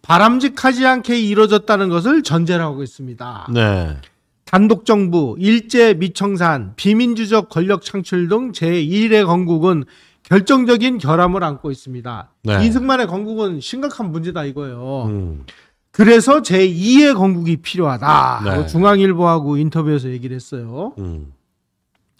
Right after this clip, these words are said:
Speaker 1: 그러면 제일의 건국이 실패한 이유는 이승만이 반공 분단 국가를 수립했기 때문이라는 거예요.
Speaker 2: 음.
Speaker 1: 그러면은 신영복이 제이의 건국이 필요하다고 주장하는데 그럼 이
Speaker 2: 네.
Speaker 1: 사람이 지금 그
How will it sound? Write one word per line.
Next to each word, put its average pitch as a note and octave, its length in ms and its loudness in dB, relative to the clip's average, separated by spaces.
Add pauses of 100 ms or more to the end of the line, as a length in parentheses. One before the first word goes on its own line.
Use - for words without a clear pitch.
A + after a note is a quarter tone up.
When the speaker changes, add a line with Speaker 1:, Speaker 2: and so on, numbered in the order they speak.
(420)
Speaker 1:
그러면 F#3+ 360 -2
제일의 G#3+ 400 0
건국이 G3+ 400 -4
실패한 G#3+ 460 -4
이유는 F3 520 -4 (420)
이승만이 G3 580 -2
반공 G3 720 -4 (140)
분단 G3 340 0
국가를 F3+ 340 -6
수립했기 G3 480 -8
때문이라는 F3+ 800 -6
거예요. C3 340 -10
Speaker 2:
음. F2+ 460 -6
Speaker 1:
그러면은 G3+ 680 2 (440)
신영복이 A#3+ 580 0
제이의 F#3+ 560 0
건국이 F#3+ 480 -4
필요하다고 G3+ 440 -4
주장하는데 D3+ 640 -6
그럼 C#3+ 200 -10
이 A#2 40 -4
Speaker 2:
네. G#2 60 -2
Speaker 1:
사람이 G3+ 440 2
지금 F3 420 0 (520)
그 F3 640 2